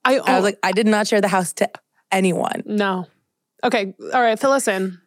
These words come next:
Speaker 2: Okay. So the first thing has to do with Julia. So when I did that conversation with Julia, she said, "You already know.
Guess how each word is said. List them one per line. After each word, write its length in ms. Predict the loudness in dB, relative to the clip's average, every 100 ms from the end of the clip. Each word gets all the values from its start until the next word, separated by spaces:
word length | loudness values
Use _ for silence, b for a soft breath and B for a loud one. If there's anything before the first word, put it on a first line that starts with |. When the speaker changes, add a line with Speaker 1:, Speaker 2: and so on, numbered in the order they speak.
| _ _
Speaker 2:
Okay. 300 | 0 0 -2 -8 -20 -20 -14
So 220 | 0 2
the 80 | 2
first 320 | 2 0 2
thing 160 | 0 0
has 320 | 0 -2 -2
to 80 | -2
do 200 | 0 2
with 120 | 0 -2
Julia. 500 | -2 0 0 -4 -8 _ _ _ _ _ _
So 160 | 2 2
when 120 | 4
I 120 | 0
did 120 | 0
that 100 | -2
conversation 480 | 0 0 0 0 0
with 100 | 0
Julia, 460 | 2 2 2 0 -2 b b
she 320 | -10 -4 0 0
said, 240 | 2 0
"You 140 | 2
already 360 | 2 4 2 2
know. 480 | 2 0 -2 -6